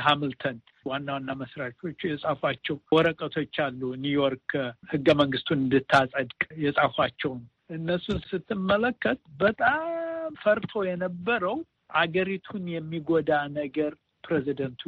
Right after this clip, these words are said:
ያደርጋል። ወንጀል ቢሆንም ባይሆንም ግን አገሪቱን የሚጎዳ ደግሞ እንደው ቀላል ነገር እንዲህ አርገሃል፣ አርጓል ብሎ ቢኮነን እና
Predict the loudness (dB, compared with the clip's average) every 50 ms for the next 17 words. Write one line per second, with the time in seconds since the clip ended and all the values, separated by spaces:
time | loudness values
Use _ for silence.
0 | -4 -4 -6 -8 -10 _ _ _ 0 2 2 4 2 0 -2 -2 -6 -10 -10 -10
1 | _ _ _ -4 -2 2 2 2 4 4 4 4 4 2 0 -2 0 -2 -4 -2
2 | 0 0 0 0 -2 -6 -8 -8 _ _ _ _ _ 2 2 4 4 4 2 2
3 | 2 0 0 0 -2 -4 -6 -8 -10 -8 -8 -10 -12 -14 -18 -20 _ _ _ _
4 | _ -14 -10 -8 -6 -4 -4 -2 0 0 0 0 0 0 -2 -2 -4 -6 -10 _
5 | _ _ _ _ 0 4 6 6 6 4 2 0 2 4 4 4 4 4 2 0
6 | -2 _ _ _ _ _ _ _ -18 -12 -8 -6 -2 0 0 2 2 2 2 4
7 | 4 4 6 8 6 6 6 6 2 -2 -6 -6 -6 -2 0 2 2 2 4 2
8 | 2 0 -2 -10 _ _ _ _ _ _ _ _ _ _ -10 -8 -4 2 4 4
9 | 4 4 2 0 0 0 0 0 0 -2 -6 -10 -10 -8 -8 -8 -6 -4 0 0
10 | 0 0 -2 -4 -2 -2 0 0 -2 -2 -6 -10 _ _ _ _ _ -16 -10 -4
11 | 0 0 0 0 -2 -2 0 0 0 0 0 0 0 0 0 -2 -4 -6 -4 -4